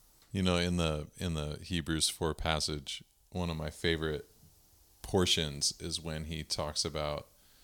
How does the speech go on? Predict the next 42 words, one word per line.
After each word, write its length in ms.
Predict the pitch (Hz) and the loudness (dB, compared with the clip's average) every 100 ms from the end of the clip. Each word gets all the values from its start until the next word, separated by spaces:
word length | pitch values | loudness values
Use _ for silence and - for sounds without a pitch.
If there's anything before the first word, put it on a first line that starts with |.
| _ _ | _ _
"If 220 | 82 - | -6 -2
Joshua 560 | - 85 92 - 92 87 | 4 6 6 6 4 4
had 200 | 85 - | 2 0
given 280 | 85 85 82 | 0 0 -2
them 180 | 82 | -2
rest, 320 | 78 78 - - | -4 -2 -4 -2
God 220 | 80 80 | -2 -2
would 120 | 82 | -2
not 160 | 80 80 | -4 -4
have 120 | - | -4
spoken 420 | - 80 - 80 | 0 0 0 -4
of 80 | 73 | -4
another 400 | 76 78 78 87 | -4 -2 0 2
day 300 | 82 80 82 | 2 2 2
later 400 | 78 80 82 80 | 0 0 0 -2
on. 280 | 76 76 82 _ - - - - - | -4 -8 -12 _ -20 -20 -20 -14 -4
So 240 | - 82 | 2 4
then 200 | 85 82 | 4 2
there 140 | 80 | 2
remains 380 | 80 82 85 78 | 2 2 2 2
a 40 | 80 | 4
Sabbath 560 | - - 85 92 98 | 6 8 6 6 2
rest 300 | 87 85 82 | 0 0 0
for 140 | - 80 | -2 -4
the 100 | 78 | -2
people 320 | 85 80 80 | -4 -2 -4
of 80 | 73 | -4
God, 320 | 76 78 76 | -4 -4 -4
for 140 | 82 | -4
whoever's 420 | 78 85 82 82 | 2 2 2 0
entered 340 | 85 82 82 - - | 0 -2 -4 -8 -2
God's 320 | 80 82 - | 0 0 0
rest 280 | 82 78 76 | 0 0 -2
is 100 | 78 | -2
also 260 | 78 - | 0 -2
rested 440 | 78 80 - 78 - | 0 0 0 -2 -8
from 140 | 76 | -6
his 220 | 80 85 | -4 -4
works 400 | 80 78 - - | -2 -4 -4 -4
as 140 | 80 - | -2 -2
God 340 | 80 80 78 | 0 -2 -2
did 340 | 78 78 73 | -4 -4 -6